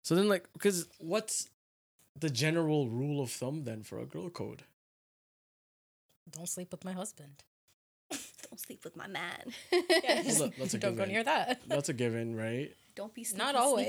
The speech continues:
Speaker 3: sneaky.
Speaker 1: Not true. For, yeah, I guess.
Speaker 2: Not always.
Speaker 1: But then, like,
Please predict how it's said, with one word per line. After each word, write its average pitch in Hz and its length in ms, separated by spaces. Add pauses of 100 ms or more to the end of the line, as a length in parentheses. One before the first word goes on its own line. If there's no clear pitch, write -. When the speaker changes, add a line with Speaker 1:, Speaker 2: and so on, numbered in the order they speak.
Speaker 3:
sneaky. 185 320 (100)
Speaker 1:
Not - 160 (360)
true. - 220 (800)
For, - 240
yeah, - 160 (220)
I 151 80
guess. 110 280
Speaker 2:
Not 190 140
always. 196 600
Speaker 1:
But 156 120
then, 165 160
like, 156 280